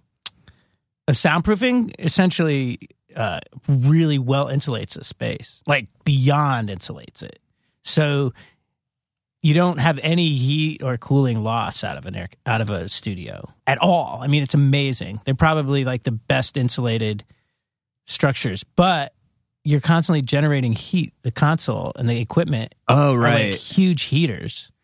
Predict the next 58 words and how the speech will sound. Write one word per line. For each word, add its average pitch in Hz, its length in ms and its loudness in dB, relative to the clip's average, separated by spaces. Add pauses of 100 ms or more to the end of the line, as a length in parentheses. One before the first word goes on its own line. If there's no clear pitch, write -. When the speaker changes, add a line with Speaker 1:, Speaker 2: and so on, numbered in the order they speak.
(120)
Speaker 2:
Yeah. 123 440 4
Speaker 1:
Yeah, 143 160 0
like, 139 240 -4
I 160 60 4
mean, 196 200 4
you, 214 220 4
when 170 260 2
Speaker 2:
And 180 80 8
you 208 60 6
Speaker 1:
you 196 60 6
Speaker 2:
got 165 60 4
a 120 40 0
tube 127 380 2
amps, 110 640 0
I 104 80 2
guess, 101 480 0
and, 151 80 6
Speaker 1:
Yeah, 175 180 6
Speaker 2:
like 95 240 -2
Speaker 1:
mainly 208 380 4
it's 165 160 -6
the 170 80 -6
console. 165 600 0
Like, 135 360 -4
those 160 200 4
Speaker 2:
Okay. 185 100 0
Speaker 1:
big 214 160 4
S 151 180 -2
S 165 180 -2
L 160 160 0
consoles 165 640 0
that, 151 160 -2 (120)
you 143 100 2
know, 135 240 2
people 135 300 0
traditionally 135 420 2
mix 120 320 0
on, 165 200 2
like, 123 220 -4 (760)
if - 100 -8
you're 240 100 4
gonna 240 120 4
build 185 360 2
a 185 60 4
studio 202 520 2
and 170 260 2
put 180 140 0
one 196 100 2
of 170 40 2
those 160 180 2
in, 180 120 4
you 180 120 4
actually 180 340 0
have 170 120 2
to 160 80 2
budget 143 520 0
for - 180 -2
the 127 320 2